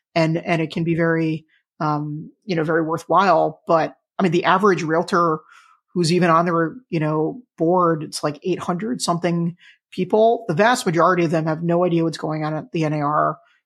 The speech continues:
don't care all that much, I think, and are just kind of there to vote here and there and, and, uh, you know,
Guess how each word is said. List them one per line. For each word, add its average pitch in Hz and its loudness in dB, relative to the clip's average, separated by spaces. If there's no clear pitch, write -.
don't - -2
care 175 2
all 170 2
that 160 0
much, 160 0
I 160 0
think, 160 -4
and 165 -6
are 180 -8
just - -10
kind 180 -4
of - 0
there 170 2
to 165 0
vote 170 0
here 175 2
and 160 2
there 170 4
and, 156 -4
and, 156 -4
uh, 156 -2
you 208 -10
know, - -14